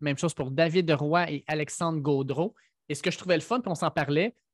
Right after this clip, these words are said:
c'est que les trois gagnants viennent respectivement d'Alma, de Drummondville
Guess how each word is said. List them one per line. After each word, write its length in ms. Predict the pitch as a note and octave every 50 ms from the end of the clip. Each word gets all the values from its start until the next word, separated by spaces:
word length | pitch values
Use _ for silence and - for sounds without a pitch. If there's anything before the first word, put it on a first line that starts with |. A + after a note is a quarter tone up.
| _ _
c'est 160 | - - E3 D3+
que 60 | -
les 60 | D#3+
trois 220 | D3+ - G#3+ G#3+
gagnants 380 | F#3+ F#3+ F3+ F3+ F3+ G3+ G#3+ G#3
viennent 200 | E3 E3+ D#3+ D#3
respectivement 840 | D#3 E3+ D#3 - - F#3 D#3+ - - - E3 D3+ E3 F3 G3 G3 - _ _ _ _ _ _ _ _ _ _ -
d'Alma, 520 | C#3+ C#3 E3+ F3+ F#3+ F#3 F3+ F#3 A3+ A#3+ - _ _ _ _ _ _ _ _ _ -
de 360 | C3+ A#2 D3 D3 D3 C#3+ C#3
Drummondville 800 | C3+ C#3+ E3 G3 G#3+ G3+ E3+ C#3+ C#3+ E3+ F#3+ G3+ G#3+ G3+ F3 D3+